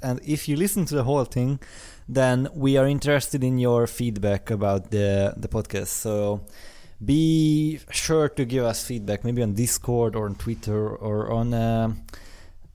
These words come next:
basically anywhere, uh, where we can see you. Uh, on Twitter, you can use the hashtag insecure space, or on Discord, you can message us in the,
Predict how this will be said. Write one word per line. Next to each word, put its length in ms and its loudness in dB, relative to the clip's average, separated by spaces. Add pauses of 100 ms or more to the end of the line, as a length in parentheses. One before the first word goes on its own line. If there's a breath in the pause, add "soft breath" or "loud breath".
(120)
basically 440 0
anywhere, 500 0 (240)
uh, 240 -4
where 240 0
we 140 0
can 240 -2
see 220 -2
you. 440 -2 (100)
Uh, 440 0 (160)
on 100 -4
Twitter, 320 0
you 140 -2
can 180 0
use 220 0
the 80 -2
hashtag 420 0
insecure 460 -2
space, 560 -4 (540 loud breath)
or 360 0
on 140 0
Discord, 440 -2
you 120 -2
can 220 -2
message 340 -4
us 200 -4
in 200 -6
the, 340 -4